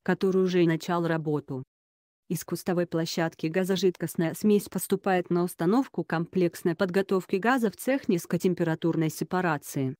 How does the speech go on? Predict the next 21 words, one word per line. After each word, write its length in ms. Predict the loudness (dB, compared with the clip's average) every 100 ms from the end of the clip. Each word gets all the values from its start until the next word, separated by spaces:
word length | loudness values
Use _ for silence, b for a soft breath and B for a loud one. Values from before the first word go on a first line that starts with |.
| _ -2
который 380 | 0 2 2
уже 240 | 2 4 2
начал 400 | 2 0 -2 0
работу. 580 | -2 -2 -4 -4 -10 -12 _ _ _ _ _ 0
Низкотемпературная 1080 | 2 2 0 0 0 0 -2 -2 -2 2 0
сепарация — 680 | 0 -4 -2 -2 -2 -2 -2
процесс 380 | -2 -2 -2 -4
промысловой 640 | -4 -2 -2 0 -2 2 0
обработки 560 | 0 -2 0 -2 -4 -8
природного 600 | -4 -2 -2 -2 -4 -2
газа 280 | 0 0 -2
с 80 |
целью 400 | -2 0 4 2
извлечения 720 | 2 0 -4 -2 0 2 2 0
из 180 | -2 0
него 240 | 0 0
газового 460 | -2 0 0 0 0
конденсата 580 | 0 0 -2 -4 0
и 100 | 2
удаления 600 | 2 2 2 4 2 2
влаги. 460 | 0 0 0 -4